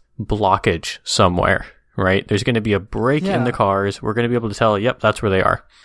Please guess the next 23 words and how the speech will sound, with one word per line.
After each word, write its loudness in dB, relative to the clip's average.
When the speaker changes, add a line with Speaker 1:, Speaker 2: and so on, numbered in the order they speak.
Speaker 1:
So -6
we 0
start 0
going, 0
and 2
then 4
we 2
hear 2
a -2
car 2
alarm -2
start 0
going. 0
And 2
then, 4
uh, 2
the -4
cars 2
start -2
leaving -2
our 0
outside 2
lane 0